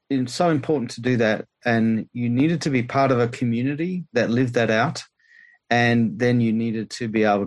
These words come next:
to be linked with a coach and all those kind of, uh, internalization, community dynamics, um, uh, training and, and learning as you go. So that, that really was key for you. Um, tell me,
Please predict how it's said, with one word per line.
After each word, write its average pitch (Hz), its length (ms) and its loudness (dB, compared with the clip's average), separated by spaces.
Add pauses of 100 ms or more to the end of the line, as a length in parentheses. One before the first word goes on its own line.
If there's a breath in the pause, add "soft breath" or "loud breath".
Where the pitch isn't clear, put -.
(120)
to 104 380 -4
be 110 180 -2
linked 135 380 0
with 123 120 -2
a 110 60 -10
coach - 680 -6 (100)
and 101 400 -6 (140)
all 123 160 -2
those 110 280 0
kind 110 280 0
of, 101 220 -4 (540 loud breath)
uh, 110 140 0
internalization, 113 1400 0
community 113 560 -4
dynamics, 104 800 -2
um, 95 540 -2
uh, 101 180 -10
training 110 580 0
and, 98 260 -6
and 101 220 -8
learning 107 300 -4
as 95 160 -12
you 98 80 -10
go. 98 400 -4 (440 loud breath)
So - 160 -2
that, 135 280 0
that 120 200 0
really 120 300 2
was 107 320 -2
key 156 260 -2
for 120 200 -4
you. 90 360 -6 (680 soft breath)
Um, 160 560 2 (200)
tell 170 160 2
me, 208 400 0